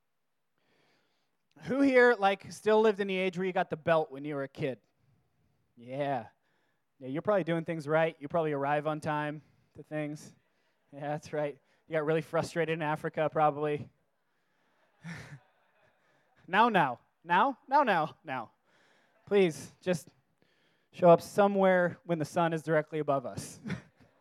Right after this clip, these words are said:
<laughs> Africa's not my favorite. Um, but here's the thing. I did too. I got the belt when I was a kid, and I would, you know, mouth off to my dad, and he'd snap it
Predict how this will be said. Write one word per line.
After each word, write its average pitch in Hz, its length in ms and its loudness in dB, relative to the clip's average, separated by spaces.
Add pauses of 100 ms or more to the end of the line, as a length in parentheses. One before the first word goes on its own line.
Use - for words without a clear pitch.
(600)
<laughs> - 600 -20
Africa's 147 380 -4
not 151 200 -4
my 151 100 -4
favorite. 139 400 -6 (500)
Um, 196 320 6 (1300)
but 185 100 -6
here's 240 200 4
the 226 60 -8
thing. 208 300 -2 (1000)
I 240 120 8
did 277 160 -2
too. 240 280 0 (640)
I 202 80 -4
got 233 100 -2
the 226 80 -4
belt 220 240 6
when 214 100 -4
I 214 80 2
was 214 120 -4
a 208 40 -12
kid, 208 420 -2 (220)
and 175 80 -12
I 190 120 2
would, 196 160 0 (360)
you 160 100 -14
know, 170 120 -4
mouth 175 280 -2
off 180 200 2
to 196 80 -8
my 175 140 -4
dad, 165 500 2
and 156 140 -10
he'd 156 180 -14
snap 160 460 -6
it 190 160 -2